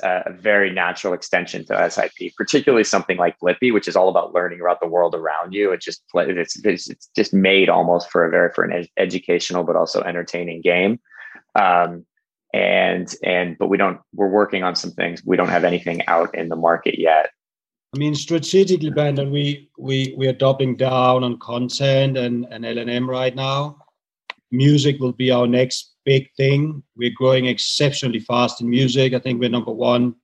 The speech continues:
Speaker 2: uh, music provider on Spotify. We have fifty out of the top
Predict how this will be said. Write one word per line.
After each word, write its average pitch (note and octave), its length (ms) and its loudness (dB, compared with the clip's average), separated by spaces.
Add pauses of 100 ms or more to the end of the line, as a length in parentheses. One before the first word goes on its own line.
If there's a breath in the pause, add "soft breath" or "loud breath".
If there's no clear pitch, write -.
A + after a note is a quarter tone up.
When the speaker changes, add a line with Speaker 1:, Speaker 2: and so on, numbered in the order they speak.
Speaker 2:
uh, A#2 280 -8
music B2 280 -2
provider A#2+ 360 -4
on A2+ 100 -6
Spotify. C#3 920 0 (400)
We A#2 100 -2
have A2+ 180 -2
fifty C3+ 340 0
out B2 160 2
of G#2+ 100 -6
the A2+ 60 -12
top - 340 -2